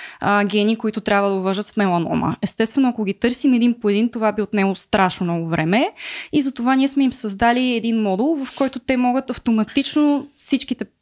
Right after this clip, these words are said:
петстотин, да речем, кандидати, да могат да ги съпоставят един с друг. Клиента си определя сам какви параметри желая да сравни,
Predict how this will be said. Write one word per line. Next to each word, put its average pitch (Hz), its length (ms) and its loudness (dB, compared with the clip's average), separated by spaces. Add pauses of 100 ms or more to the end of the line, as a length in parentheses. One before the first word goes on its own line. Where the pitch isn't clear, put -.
(120)
петстотин, 190 520 -2
да 175 120 -2
речем, 170 280 -2
кандидати, 185 680 0 (360)
да 254 80 2
могат 269 220 4
да 269 60 2
ги 254 80 2
съпоставят 226 600 -2
един 214 200 0
с 185 220 -6
друг. - 460 -8 (380)
Клиента 285 280 2
си - 140 -6
определя 214 440 0
сам 202 280 -2
какви 214 880 0 (200)
параметри 185 480 0
желая 170 320 0
да 170 60 -2
сравни, 240 560 -2